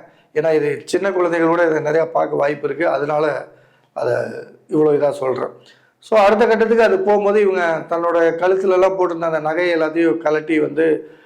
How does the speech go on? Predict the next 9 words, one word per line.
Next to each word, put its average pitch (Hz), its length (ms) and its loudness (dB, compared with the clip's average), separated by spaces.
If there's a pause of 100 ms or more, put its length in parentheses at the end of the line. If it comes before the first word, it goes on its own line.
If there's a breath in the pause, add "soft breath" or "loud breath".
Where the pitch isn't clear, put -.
(120 loud breath)
ஒரு 151 240 2 (480)
ஹேண்ட்பேக்ல, 165 420 0
அவங்க 143 220 -2
கொண்டு 160 280 -2
வந்த 156 80 -2
ஹேண்ட்பேக்ல 147 560 -2
போட்டு 147 500 -2
வச்சுட்டு 170 500 -2 (340 loud breath)
அவங்க 170 580 0